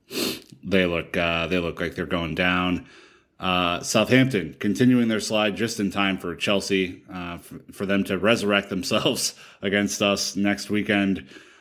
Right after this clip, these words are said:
Um, then we have, let's see, West Brom drawing Manchester United. Get in, Sam Allardyce, you son of a bitch. I love it. Uh, Arsenal throttling Leeds because you can't predict the Leeds result this season.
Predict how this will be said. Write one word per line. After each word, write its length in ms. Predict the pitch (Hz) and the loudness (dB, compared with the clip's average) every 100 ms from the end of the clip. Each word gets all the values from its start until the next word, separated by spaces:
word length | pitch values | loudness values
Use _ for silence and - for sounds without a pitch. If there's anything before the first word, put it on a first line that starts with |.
| _ | _
Um, 680 | - 98 95 92 92 90 87 - | -6 -2 0 0 0 -2 -6 -6
then 200 | 92 107 | 0 2
we 120 | 107 | 4
have, 560 | 101 104 98 95 82 - _ _ _ _ _ | 4 2 2 -2 -4 -14 _ _ _ _ _
let's 180 | 104 - | -10 -4
see, 480 | - 101 92 90 - | 0 2 4 2 -2
West 400 | 101 120 156 - | 0 4 4 2
Brom 480 | 131 120 98 80 69 _ | 2 2 0 -4 -10 _
drawing 500 | - 113 139 147 104 | -2 2 4 4 2
Manchester 560 | 113 131 131 127 131 | 2 0 2 0 0
United. 560 | 127 117 107 95 82 80 - _ _ _ _ | 0 2 0 -2 -4 -10 -16 _ _ _ _
Get 200 | - 147 | 0 2
in, 280 | 147 135 107 | 4 4 0
Sam 380 | 95 - 98 92 | -4 -2 -2 0
Allardyce, 580 | 92 92 92 95 98 - | -2 -2 -2 -2 -2 -4
you 100 | 95 | -6
son 300 | - 104 95 | -4 -2 0
of 60 | 92 | -2
a 60 | |
bitch. 420 | 80 95 101 - | 0 0 0 -2
I 60 | 98 | -4
love 320 | 92 95 98 | -2 0 2
it. 240 | 110 107 - - - - - _ | 0 -2 -8 -20 -20 -20 -20 _
Uh, 340 | 95 101 98 - _ | -2 0 0 -4 _
Arsenal 840 | 117 131 135 131 123 117 110 - - 82 | 2 2 4 2 2 0 -2 -8 -20 -20
throttling 640 | - - 110 113 113 107 98 | -18 -6 -2 0 0 -2 0
Leeds 340 | 101 104 90 | 0 0 -2
because 340 | 92 95 98 98 | -4 -2 -4 -4
you 60 | |
can't 240 | 95 107 101 | -4 -2 -2
predict 260 | 101 104 | 0 0
the 60 | 101 | 0
Leeds 240 | 95 92 98 | -2 -2 -4
result 320 | 87 90 87 | -6 -6 -4
this 140 | 92 | -6
season. 540 | - 95 90 92 95 | -2 -2 0 0 -2